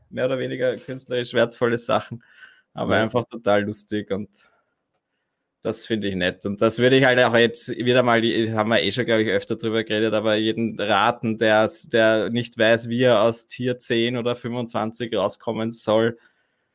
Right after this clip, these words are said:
Speaker 1: fragt's einfach mal im Freundeskreis oder in der Familie die Kids und macht's def-, macht's für die was und sie freuen sich drüber und ihr kommt's schneller raus und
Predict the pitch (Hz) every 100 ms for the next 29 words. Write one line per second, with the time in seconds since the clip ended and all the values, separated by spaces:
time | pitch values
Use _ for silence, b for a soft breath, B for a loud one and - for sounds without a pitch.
0 | b _ 110 113 123 - 117 120 117 120
1 | 117 120 117 120 113 117 117 117 117 117
2 | 120 120 117 117 117 117 127 120 117 113
3 | 117 117 113 113 120 113 - 117 117 -
4 | 120 110 - 104 - - - 98 - 113
5 | 107 - 117 - 110 107 110 113 110 110
6 | - 92 98 104 - 107 104 104 104 101
7 | 101 107 104 - - 92 101 95 90 90
8 | 92 98 101